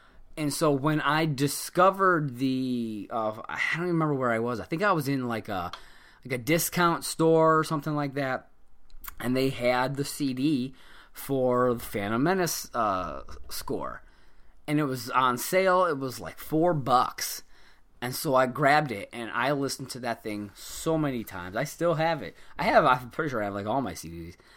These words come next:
Um, I went on to buy, uh, episodes two and three's, uh, soundtracks as well,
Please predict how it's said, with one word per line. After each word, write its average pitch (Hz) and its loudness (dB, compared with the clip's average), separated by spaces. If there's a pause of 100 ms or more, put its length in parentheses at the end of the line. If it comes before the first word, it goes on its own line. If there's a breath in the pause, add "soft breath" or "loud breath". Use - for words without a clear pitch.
(300 loud breath)
Um, - -8
I 139 0
went 160 4
on 160 4
to 147 -4
buy, 143 2 (560 soft breath)
uh, 90 -4 (500)
episodes 143 2
two 175 2
and 151 0
three's, 151 2 (160)
uh, 95 -4
soundtracks 110 0
as 101 -8
well, 120 2